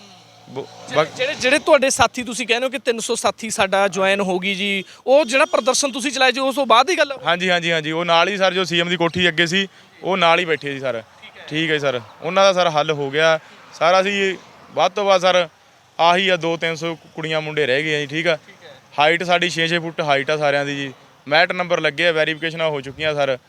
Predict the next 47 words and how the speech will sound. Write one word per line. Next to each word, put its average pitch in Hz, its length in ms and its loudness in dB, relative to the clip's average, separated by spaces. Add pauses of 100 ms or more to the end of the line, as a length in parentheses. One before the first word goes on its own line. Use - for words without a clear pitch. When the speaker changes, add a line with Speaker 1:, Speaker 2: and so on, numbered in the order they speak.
Speaker 2:
ਜਾਣੀ - 160 -12
ਕਿ - 80 -18
Speaker 1:
ਸਾਰੇ 196 180 2
Speaker 2:
ਫਿਜ਼ੀ-, - 100 0
Speaker 1:
ਚੰਗੇ 214 140 -2
Speaker 2:
ਫਿਜ਼ੀਕਲ 311 400 4
ਟੈਸਟ 262 280 0
ਤੁਹਾਡਾ 269 220 0
Speaker 1:
ਹਾਂਜੀ। 285 100 2
Speaker 2:
ਸਾਰਾ 302 180 4
ਉਹ 285 600 0
ਪ੍ਰੋਪਰ 269 300 -2
ਹੋਇਆ 247 180 2
ਹੋਇਆ? 220 100 -2
Speaker 1:
ਹਾਂਜੀ, 190 180 0
ਹਾਂਜੀ 208 120 -2
ਸਰ, 196 180 4
ਕਈਆਂ 196 240 2
ਦਾ 196 60 6
ਮੈਡੀਕਲ 175 420 2
ਵੀ 185 80 -4
ਹੋਇਆ, 170 240 4
ਕੁੜੀ 170 280 -8
ਦਾ 175 120 0
ਸਰ 170 140 -2
ਮੈਡੀਕਲ 143 400 -2
ਵੀ 160 80 -6
ਹੋਇਆ 139 180 -2
ਹੈ 117 160 0
ਜੀ। 107 80 -12
Speaker 2:
ਠੀਕ 110 160 -18
ਹੈ। 131 240 -20
Speaker 1:
ਇਹਨੂੰ 170 160 -4
ਮੈਡੀਕਲ 170 460 2
ਤੇ 175 100 -4
ਸਰ 170 180 0
ਪੁਲਿਸ 160 300 -10
ਲਾਈਨ 165 260 -4
'ਚ - 20 -8
ਸਾਰੀ 165 260 0
ਵੈਰੀਫਿਕੇਸ਼ਨ 160 360 -2
ਕਰਾ 156 140 0
ਕੇ, 156 80 -4
ਮੈਡੀਕਲ 160 460 0
ਤੱਕ 160 160 0
ਕਰਾ 147 220 2
ਕੇ 147 220 -6